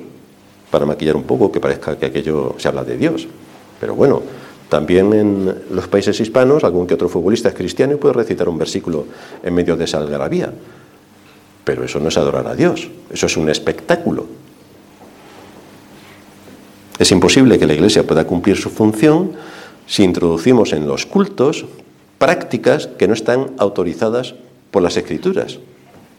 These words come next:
Por esta razón la cristiandad está perdida, porque no sabe dónde está. No coge la Escritura, sino que coge su conveniencia, coge la moda del mundo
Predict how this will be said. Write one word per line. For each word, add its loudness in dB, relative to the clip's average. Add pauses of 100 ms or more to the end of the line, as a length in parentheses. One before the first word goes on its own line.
(560)
Por 0
esta 2
razón 4
la 4
cristiandad -2
está -6
perdida, -10 (1040)
porque -6
no -4
sabe -2
dónde -6
está. -10 (720)
No 0
coge 0
la 2
Escritura, 0 (560)
sino -2
que -2
coge -2
su -6
conveniencia, 0 (400)
coge 0
la 0
moda 2
del 2
mundo 0